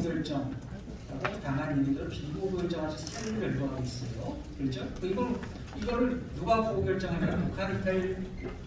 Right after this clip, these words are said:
주민 대책위원회, 옛날에 지금 북한 이탈 주민 보호및 절차 지원 협의회라고 그러는데 여기서 보호결정하게 돼 있어요. 그런데 그러면 근거 자료가 있을 거 아니에요. 그게 뭐냐? 북한 이탈 주민 조사, 네, 이, 또는 관계가 합동조사라고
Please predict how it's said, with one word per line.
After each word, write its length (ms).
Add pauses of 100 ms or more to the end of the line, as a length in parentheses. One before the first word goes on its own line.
(260)
주민 360
대책위원회, 500 (440)
옛날에 360
지금 240
북한 420
이탈 220
주민 380
보호및 400
절차 440 (220)
지원 300
협의회라고 380
그러는데 360
여기서 340
보호결정하게 680
돼 140
있어요. 180 (300)
그런데 520 (640)
그러면 420 (160)
근거 440
자료가 400
있을 260
거 60
아니에요. 260
그게 280
뭐냐? 520 (500)
북한 200
이탈 260
주민 340
조사, 420 (600)
네, 320
이, 440
또는 300
관계가 380
합동조사라고 680